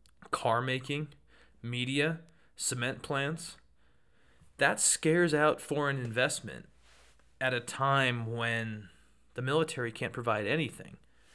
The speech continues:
And the I M F wants to make a deal here, but it seems like the military wants to hold on to power. So this becomes difficult when the economy is having the issues it's having. So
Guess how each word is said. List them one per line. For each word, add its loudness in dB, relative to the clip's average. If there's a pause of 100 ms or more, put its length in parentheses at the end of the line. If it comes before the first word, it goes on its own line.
(560)
And 2
the 0
I 2
M 4
F 4
wants 0
to -2
make 2
a 0
deal 4
here, 2
but -2
it -8
seems -2
like -2
the -6
military 2 (640)
wants -4
to -6
hold -2
on -2
to -8
power. -2 (680)
So -2
this 2
becomes 2
difficult 0
when -4
the -2
economy -2
is -4
having 4
the -2
issues -4
it's -10
having. -2
So -2